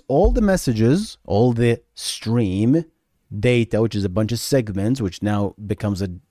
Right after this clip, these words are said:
stream of data, and now dispatches, dispatch messages to the thread. So it, that thread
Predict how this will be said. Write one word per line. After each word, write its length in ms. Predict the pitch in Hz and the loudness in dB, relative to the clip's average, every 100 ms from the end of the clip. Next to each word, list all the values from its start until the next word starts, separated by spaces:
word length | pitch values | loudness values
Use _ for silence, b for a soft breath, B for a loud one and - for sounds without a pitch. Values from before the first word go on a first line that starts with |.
| _ 73 | _ -18
stream 580 | - - - 90 110 127 | -10 -10 -8 -4 0 2
of 200 | 127 107 | 0 0
data, 400 | 139 151 104 110 - b b b | 0 2 2 -2 -6 b b b
and 160 | 117 | 2
now 220 | 127 131 | 4 4
dispatches, 920 | 131 135 - - 151 170 - 180 165 - b b b 107 104 104 _ _ - 107 | 2 0 -2 0 2 2 2 2 0 -8 b b b -6 -6 -8 _ _ -12 -2
dispatch 600 | 120 - - 160 - 110 | -2 -2 0 0 0 2
messages 600 | 151 151 139 131 131 - | 2 2 -2 0 -2 0
to 120 | 120 | 0
the 140 | 117 | 0
thread. 240 | - 107 - | 0 -2 0
So 200 | 117 - B B - | 0 0 B B -2
it, 300 | 131 139 127 | 0 2 2
that 220 | 135 170 | 2 2
thread 420 | - 180 156 - | 2 2 2 -4